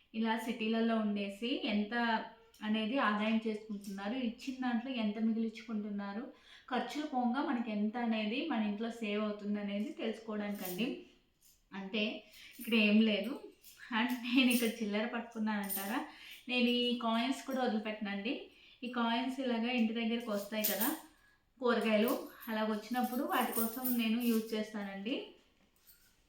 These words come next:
ఇక మనీ చూసేయండి. నేను ఇక్కడ ఒక త్రీ థౌజండ్ అండి, త్రీ థౌజండ్ దేనికి తీసి పక్కన పెడుతున్నానంటే అండి, పాలు ఉంటాయి కదా, పాలు, పెరుగు, వాటి కోసం పక్కన పెట్టేస్తానండి. ఆ త్రీ థౌజండ్ మాత్రమే సరిపోవండి.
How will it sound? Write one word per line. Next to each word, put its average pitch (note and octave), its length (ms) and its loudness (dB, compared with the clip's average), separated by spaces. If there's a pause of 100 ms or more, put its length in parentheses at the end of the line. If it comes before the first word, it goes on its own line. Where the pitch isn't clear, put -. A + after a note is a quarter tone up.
(960)
ఇక - 220 6
మనీ A3+ 360 12
చూసేయండి. A3+ 720 12 (640)
నేను A#3+ 280 12
ఇక్కడ A#3 260 12 (120)
ఒక B3 260 12 (100)
త్రీ A#3 280 10
థౌజండ్ A3+ 480 12
అండి, G#3+ 280 12 (140)
త్రీ B3 240 12
థౌజండ్ A3+ 460 12
దేనికి G#3+ 360 12
తీసి A#3 240 8
పక్కన G#3+ 320 6
పెడుతున్నానంటే G3 720 10
అండి, G#3 280 12 (560)
పాలు A#3+ 340 12
ఉంటాయి A3+ 260 12
కదా, G#3 220 12
పాలు, A3 420 12
పెరుగు, A3 380 12
వాటి C#4+ 280 12
కోసం A3+ 380 10
పక్కన A#3+ 340 10
పెట్టేస్తానండి. A3 800 12
ఆ C4 120 12 (200)
త్రీ A3+ 200 10 (120)
థౌజండ్ A#3+ 420 12
మాత్రమే A3+ 480 12
సరిపోవండి. G#3+ 760 12